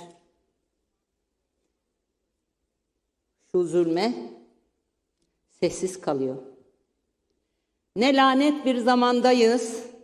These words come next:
Her seferinde zulmü gören biz, yanına kar,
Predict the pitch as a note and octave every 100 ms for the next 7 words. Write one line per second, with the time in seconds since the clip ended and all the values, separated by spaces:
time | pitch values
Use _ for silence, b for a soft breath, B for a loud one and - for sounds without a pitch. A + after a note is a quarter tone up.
0 | _ _ _ _ _ _ _ _ _ _
1 | _ _ _ _ _ _ - D#4+ F4 E4
2 | D4 B3+ B3 B3 B3 A3 A#3+ A#3 A3 -
3 | - - _ _ _ _ _ _ _ _
4 | _ _ - F#3 D4+ C#4 C#4 A#3+ G#3+ A3
5 | G#3 F#3 B3+ C4 B3 A#3+ - - - -
6 | _ _ _ _ _ _ _ _ _ _
7 | _ _ _ _ _ _ _ _ _ _
8 | _ _ E3 G3+ G#3 G3+ F3+ F3 - F3+
9 | F3